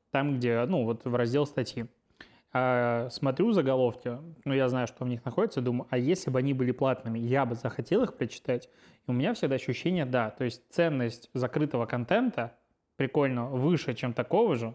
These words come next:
но открытого. И второй момент, к-, я, мне кажется, уже разгонял эту тему. А, главное здесь, что у тебя, по сути, один заказчик, типа читатель.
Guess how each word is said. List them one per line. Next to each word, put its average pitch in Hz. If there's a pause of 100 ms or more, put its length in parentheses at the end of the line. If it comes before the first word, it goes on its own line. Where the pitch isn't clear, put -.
но 135
открытого. 131 (460)
И 143
второй 170
момент, 202
к-, 127 (120)
я, 156
мне 165
кажется, -
уже 139
разгонял 131
эту 117
тему. 185 (1080)
А, 143
главное 160
здесь, 117
что 139 (260)
у 151
тебя, 156
по 143
сути, -
один 131
заказчик, - (280)
типа 131
читатель. -